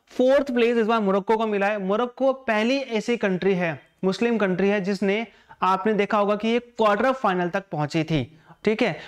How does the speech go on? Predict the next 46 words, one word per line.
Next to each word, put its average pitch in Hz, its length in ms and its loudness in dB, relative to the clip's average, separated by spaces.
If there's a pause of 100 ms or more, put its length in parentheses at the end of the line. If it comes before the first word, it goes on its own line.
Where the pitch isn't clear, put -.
(120)
और 233 160 6
फर्स्ट 254 340 0
मैच 240 200 2
कब 247 240 0
खेला 233 180 2
गया? 254 180 0
नवंबर 220 420 0
इक्कीस 202 260 -4
को 233 100 0
खेला 226 260 0
गया 240 160 -2
और 233 60 2
पहला 214 240 -2
मैच 220 260 -2
किसके 226 280 -4
तरफ 208 260 -6
से 233 80 -2
खेला 220 220 0
गया 220 140 0
था? 247 140 0
इंग्लैंड 202 560 0
और 220 320 2 (360)
ईरान 185 340 2
के 220 120 0
बीच 175 260 -2
में 180 100 0
खेला 165 220 0
गया 147 160 0
था। 151 80 -2
अब 220 240 0
मैं 226 220 0
आपको 220 260 -2
यहाँ 196 140 0
पे 220 140 -4
एक 202 180 -4
और 220 100 0
फैक्ट 196 320 -2
बता 160 200 -2
देता 147 200 -4
हूँ। 175 260 0 (220)
देखिए, 196 340 0 (280)
कतर 247 320 2
की 269 180 0
टीम 233 340 0
को 233 200 2
डायरेक्टली 180 760 -2